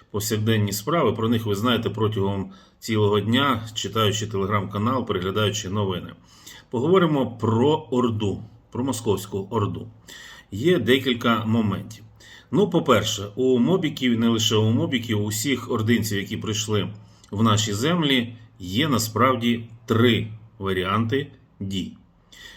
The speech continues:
Ну, перший варіант. Загинути від наших Збройних сил України. Ви будете знищені нашим військом. По-друге, якщо ви будете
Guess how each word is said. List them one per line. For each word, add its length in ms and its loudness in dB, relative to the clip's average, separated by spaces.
Ну, 180 4
перший 520 0
варіант. 560 2
Загинути 760 0
від 480 -4
наших 380 2
Збройних 480 0
сил 300 -6
України. 460 -6
Ви 120 0
будете 300 2
знищені 600 -2
нашим 320 -4
військом. 440 -10
По-друге, 500 -2
якщо 680 0
ви 220 4
будете 540 0